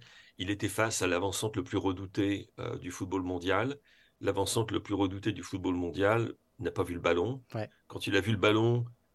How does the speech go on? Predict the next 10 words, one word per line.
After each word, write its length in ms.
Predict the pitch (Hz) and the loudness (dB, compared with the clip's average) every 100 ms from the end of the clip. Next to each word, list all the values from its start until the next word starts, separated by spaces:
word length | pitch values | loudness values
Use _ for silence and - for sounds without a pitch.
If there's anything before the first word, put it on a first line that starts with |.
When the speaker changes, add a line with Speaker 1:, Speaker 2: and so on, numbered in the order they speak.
| _ | _
Speaker 1:
c'était 320 | - 95 117 | -4 -2 0
généralement 480 | 107 98 95 98 101 | 0 2 2 2 0
pour 140 | 95 | 0
voir 260 | 87 107 98 | 2 4 4
William 300 | 92 98 95 | 2 -2 -2
Saliba 400 | - 98 92 101 | -4 -4 2 2
le 80 | 95 | 2
lui 140 | 90 | -4
piquer, 420 | - 98 107 101 | -8 -6 0 2
euh, 160 | 87 90 | 4 2